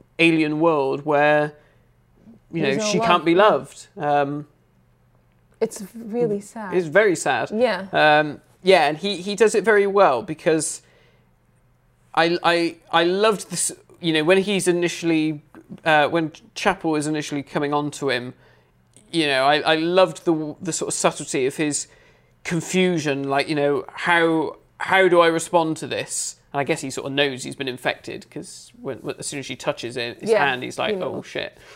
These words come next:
Speaker 1: Um, yeah, he do-, he plays that sort of mixed emotions really, really well.
Speaker 2: He does.
Speaker 1: Um,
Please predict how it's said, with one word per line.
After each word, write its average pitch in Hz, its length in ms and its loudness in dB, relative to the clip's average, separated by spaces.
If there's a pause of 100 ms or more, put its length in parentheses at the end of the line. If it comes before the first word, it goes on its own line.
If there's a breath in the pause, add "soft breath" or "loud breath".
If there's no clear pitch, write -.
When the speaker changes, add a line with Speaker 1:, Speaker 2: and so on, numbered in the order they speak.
(200 loud breath)
Speaker 1:
Um, 131 460 0 (1400)
yeah, 175 220 4
he 170 160 -4
do-, 202 220 4
he 175 80 -4
plays 196 380 2
that 165 200 0
sort - 180 -4 (120)
of 147 80 -12
mixed - 460 -4
emotions 135 840 -6 (200)
really, 156 320 2
really 143 180 -2
well. 135 480 2
Speaker 2:
He 220 120 -12
does. 185 260 0
Speaker 1:
Um, 139 480 2